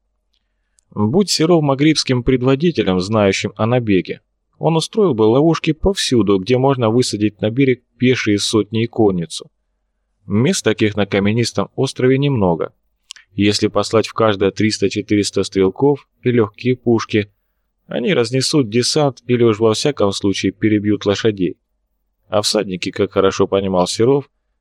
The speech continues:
давали огромное преимущество нападающим. И не только потому, что рыцари в кирасах и шлемах с мечами, копьями и пистолетами были мощной ударной силой. Главное их достоинство заключалось в мобильности.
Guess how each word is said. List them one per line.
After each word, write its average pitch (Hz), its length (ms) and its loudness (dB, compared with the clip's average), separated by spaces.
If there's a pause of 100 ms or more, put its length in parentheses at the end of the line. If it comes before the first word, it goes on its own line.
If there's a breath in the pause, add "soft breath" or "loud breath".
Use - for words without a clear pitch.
(140)
давали 104 400 2
огромное 135 680 0
преимущество 120 680 -2
нападающим. 107 760 0 (540)
И - 80 -12
не 117 120 -2
только 98 300 -2
потому, 110 360 2
что 101 220 0
рыцари 95 360 0
в - 60 -16
кирасах 104 520 -2
и - 80 -8
шлемах 107 540 0 (400)
с - 140 -8
мечами, 110 480 0
копьями 104 560 0
и 95 40 -4
пистолетами 104 720 -2
были 101 240 0
мощной 104 420 -2
ударной 104 400 -2
силой. 98 420 -2 (1900)
Главное 147 460 2
их 123 240 -2
достоинство 127 640 0
заключалось 107 640 0
в - 40 -10
мобильности. 107 800 -2